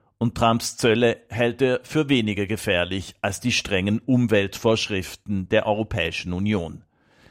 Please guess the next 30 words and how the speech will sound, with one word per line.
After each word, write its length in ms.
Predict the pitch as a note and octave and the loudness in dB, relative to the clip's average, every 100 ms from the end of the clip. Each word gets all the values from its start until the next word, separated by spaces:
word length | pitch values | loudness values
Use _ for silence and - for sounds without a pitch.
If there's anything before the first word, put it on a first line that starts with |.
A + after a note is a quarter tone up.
| _ _ _ _ | _ _ _ _
Das 160 | B2+ | 2
sind 180 | - E3 | 4 4
Ansichten, 640 | D3+ D#3+ C3+ F3+ - E3+ D#3 | 4 4 0 -4 -4 -4 -2
wie 80 | |
sie 160 | A#2+ A#2 | 2 2
andere 320 | G#2 C3 A#2+ | 4 4 2
Parteien 680 | G#2+ G#2 - G2 F2 F2+ F#2+ | 2 -2 -2 0 2 2 0
am 140 | F2+ | -2
rechten 480 | F2+ A#2 A#2 - C#3+ | 0 0 0 -6 -4
Rand 540 | D#3 A#2+ A2+ C3 - | 0 2 2 -2 -2
auch 240 | G2 G2+ G#2 | 0 0 0
vertreten. 800 | - G2 - F#2+ F#2 - F#2+ E2+ _ _ | -4 -4 -2 -2 -4 -4 -4 -4 _ _
Nur, 360 | C3 F#3 C3 E2+ _ _ _ _ _ | 0 4 2 0 _ _ _ _ _
Matteo 320 | - A2+ - | -2 2 4
Salvinis 560 | C#3+ E3+ E3 D3+ F3 - | 4 2 0 0 0 0
Lega 340 | D3 D3 E3+ | 0 2 2
ist 220 | C#3 A#2+ C3+ | 0 0 0
nicht 220 | C3+ - | -2 2
in 120 | B2 | 2
der 140 | A2+ | 4
Opposition, 1000 | G#2+ G2+ A2+ G#2 G#2 - B2 A#2+ D#3+ G3 - - | 2 -2 -6 -4 -6 0 4 4 0 -4 -6 -6
sondern 360 | A#2 B2+ C3 | -2 0 0
eingebunden 760 | - A#2 C#3+ E3 E3 E3 D#3+ D#3 | 2 0 0 0 0 -2 -4 -2
in 140 | D3 | 2
die 80 | D3+ | 2
Rechtskoalition 1080 | C3+ G#2 - - A#2+ G#2+ A#2 - B2+ A#2+ D3+ | 2 0 -4 -4 0 0 0 -2 2 2 0
von 240 | D#3 D3 | -2 0
Ministerpräsidentin 1300 | D#3+ D3 G#2+ - G2+ - G#2+ A#2 G#2 F#2+ F#2+ A2 A2+ | 0 0 -2 0 -2 0 -2 0 0 0 -2 -2 -2
Giorgia 480 | A#2 - - - - | 0 0 0 -2 -4
Meloni. 580 | F2+ G#2+ A#2 G#2+ F#2+ - | -2 0 0 0 -4 -10